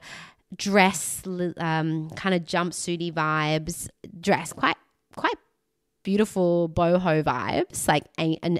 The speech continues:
a-, angel vibes being all white.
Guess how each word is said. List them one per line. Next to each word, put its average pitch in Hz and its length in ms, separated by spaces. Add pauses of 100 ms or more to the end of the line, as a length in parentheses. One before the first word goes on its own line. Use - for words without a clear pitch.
(140)
a-, 160 240
angel 170 380
vibes 160 480
being 156 280
all 156 340
white. 139 440